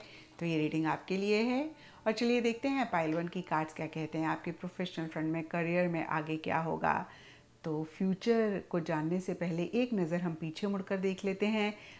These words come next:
अभी हाल फिलहाल क्या सिचुएशन है उसके बारे में जान लेते हैं। तो देखिए, हाल फिलहाल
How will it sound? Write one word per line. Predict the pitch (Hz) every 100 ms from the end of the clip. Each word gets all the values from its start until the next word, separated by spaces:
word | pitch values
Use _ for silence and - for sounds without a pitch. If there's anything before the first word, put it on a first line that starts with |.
| -
अभी | 202 247
हाल | 220 165 175 214
फिलहाल | 240 226 180
क्या | 175 170
सिचुएशन | 170 165 165 156 175 180
है | 180
उसके | - -
बारे | 156 -
में | - -
जान | 143 147
लेते | - -
हैं। | 160 180 156 - - - -
तो |
देखिए, | 233 262 269 349
हाल | 262 180 185 247 285 -
फिलहाल | 262 233 220 247